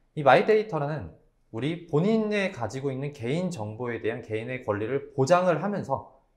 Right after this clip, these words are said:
정보의 주체인 개인의 동의를 한 이후에 이 데이터를 개방하고 활용하는 것입니다. 이 과정에서 가장 중요한 것은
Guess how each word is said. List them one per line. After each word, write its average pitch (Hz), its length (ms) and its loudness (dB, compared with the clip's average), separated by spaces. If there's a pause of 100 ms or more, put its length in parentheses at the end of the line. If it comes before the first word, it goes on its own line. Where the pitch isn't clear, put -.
정보의 214 560 4
주체인 165 640 -6
개인의 135 360 -6
동의를 127 560 -4 (160)
한 180 240 -8
이후에 101 540 -6 (240)
이 101 140 -6
데이터를 117 640 -4
개방하고 123 800 -2
활용하는 185 420 -2
것입니다. - 460 -12 (640)
이 170 160 0
과정에서 196 520 4
가장 214 520 4
중요한 135 520 -2
것은 104 300 -4